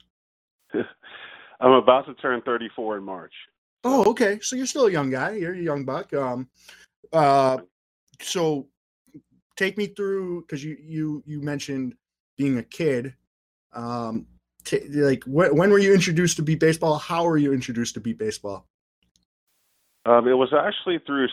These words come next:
Speaker 1: school. I had a teacher's aide who worked with me on Braille. You know, her job was essentially to,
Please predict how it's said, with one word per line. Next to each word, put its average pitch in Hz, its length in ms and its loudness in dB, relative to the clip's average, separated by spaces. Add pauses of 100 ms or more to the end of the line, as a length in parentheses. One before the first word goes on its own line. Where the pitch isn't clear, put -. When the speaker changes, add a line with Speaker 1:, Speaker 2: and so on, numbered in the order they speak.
(140)
Speaker 1:
school. 110 380 0
I 101 120 0
had 120 160 2
a 117 80 2
teacher's 131 540 -8
aide 117 340 -2
who 117 140 -8
worked 110 280 -4
with 123 160 -12
me 120 140 0
on 117 220 -2
Braille. 113 440 2
You 113 120 -12
know, 104 180 -8
her 110 140 -8
job 104 280 0
was 107 140 -8 (160)
essentially 107 420 -10 (120)
to, 104 260 -6